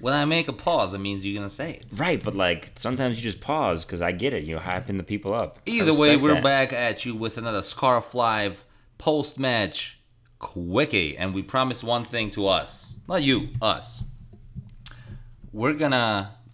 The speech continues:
Speaker 1: kick this a quickie.
Speaker 2: I mean, here, so I listened to the forty-minute quickie. In our defense, we're covering a lot.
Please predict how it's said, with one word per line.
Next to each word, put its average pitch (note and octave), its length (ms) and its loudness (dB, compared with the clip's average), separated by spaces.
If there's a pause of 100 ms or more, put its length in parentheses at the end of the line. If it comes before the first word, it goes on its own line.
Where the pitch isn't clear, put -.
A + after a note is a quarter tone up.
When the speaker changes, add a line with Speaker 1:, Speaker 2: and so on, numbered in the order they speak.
(100)
Speaker 1:
kick - 320 -4
this A2 200 -6
a G#2+ 60 -6
quickie. - 440 -8 (520)
Speaker 2:
I A#2+ 80 6
mean, D3 260 4
here, - 320 -4
so - 160 0
I A3+ 100 4
listened D#3+ 320 0
to B2 80 -2
the G2+ 200 2
forty-minute B2 560 -2
quickie. D3 460 -2
In A2 140 -2
our G#2 100 2
defense, G2+ 500 -4
we're F2+ 180 -4
covering F2 400 -4
a D#2 60 -4
lot. F#2 420 0